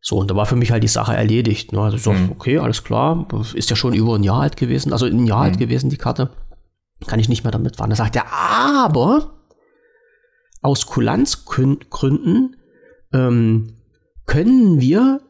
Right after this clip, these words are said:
Speaker 1: wenn Sie sich neue Fahrkarten kaufen, den alten Fahrpreis verrechnen.
Speaker 2: Oh.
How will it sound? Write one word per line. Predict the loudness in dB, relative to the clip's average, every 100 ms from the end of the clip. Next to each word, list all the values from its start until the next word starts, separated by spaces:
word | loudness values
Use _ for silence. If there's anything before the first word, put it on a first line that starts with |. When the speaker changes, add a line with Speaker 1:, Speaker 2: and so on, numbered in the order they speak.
| _
Speaker 1:
wenn | -2 2
Sie | 2 2
sich | 0 0
neue | 0 0
Fahrkarten | 0 -2 -4 -4 -4 -4
kaufen, | -2 -4 0 -2
den | 0
alten | -4 -2 -2
Fahrpreis | -2 -4 -2 -4 -4
verrechnen. | -4 -2 -2 -2 -2 -2 -4 _ _ _ _ _ _ _ -20 -8
Speaker 2:
Oh. | -6